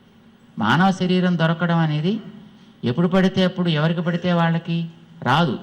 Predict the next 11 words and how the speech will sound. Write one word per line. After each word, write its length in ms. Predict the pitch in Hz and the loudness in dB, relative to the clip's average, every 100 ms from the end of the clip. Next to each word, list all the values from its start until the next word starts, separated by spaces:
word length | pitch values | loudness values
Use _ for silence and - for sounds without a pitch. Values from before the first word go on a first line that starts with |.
| 110 | -4
ఏ 180 | 143 | -2
జీవుడికి 400 | 156 165 202 208 | 0 2 2 2
పడితే 300 | 214 196 190 | 0 0 0
ఆ 80 | 185 | 0
జీవుడికి 380 | 160 165 175 156 | 0 0 -2 -2
రాదు 240 | 143 151 | 0 -2
అది. 180 | 101 82 - - - - - - - _ - - - - _ 120 | -4 -10 -16 -20 -20 -20 -20 -20 -20 _ -20 -20 -20 -20 _ -2
మనకి 480 | 123 160 185 190 185 | 0 2 0 0 0
వచ్చింది 460 | 185 - 220 214 | 0 0 2 4
అంటే 240 | 214 202 208 | 2 0 -2
మనం 420 | 185 175 156 156 | 0 0 -2 -4